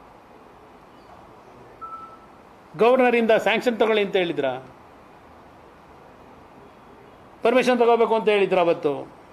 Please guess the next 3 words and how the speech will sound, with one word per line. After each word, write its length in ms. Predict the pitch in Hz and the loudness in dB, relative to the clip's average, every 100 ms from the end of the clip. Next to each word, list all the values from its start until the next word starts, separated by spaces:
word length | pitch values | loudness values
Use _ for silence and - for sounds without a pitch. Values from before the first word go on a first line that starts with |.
| - - - - - | -20 -20 -20 -20 -6
ಸುಪ್ರೀಂ 320 | 208 208 226 | -2 0 0
ಕೋರ್ಟು? 580 | 185 180 143 131 120 - - - - - - - - - - - - - - - - - | 2 0 -2 -6 -10 -18 -20 -20 -20 -20 -20 -20 -20 -20 -20 -20 -20 -20 -20 -20 -20 -6
ನಿಮ್ಮ 140 | 208 | -2